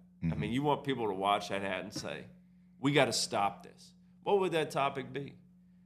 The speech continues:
Speaker 1: What, so what is your ultimate pet peeve other people just don't really see? You need to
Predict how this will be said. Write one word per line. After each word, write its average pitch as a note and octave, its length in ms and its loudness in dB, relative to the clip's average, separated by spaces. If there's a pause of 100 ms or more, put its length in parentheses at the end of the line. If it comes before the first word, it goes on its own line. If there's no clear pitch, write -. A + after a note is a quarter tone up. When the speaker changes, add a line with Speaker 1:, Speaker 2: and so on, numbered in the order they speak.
Speaker 1:
What, - 200 0
so C3+ 120 2
what D#3+ 180 6
is D#3+ 120 -2
your C#3 120 4
ultimate D#3 460 4
pet D3 240 4
peeve C3 280 0
other A#2+ 240 2
people G#2+ 320 -6
just G2 280 -10
don't A#2 320 0
really A2 360 -2
see? G2 260 -4
You G#2 200 -2
need C3 160 0
to G#2 80 -6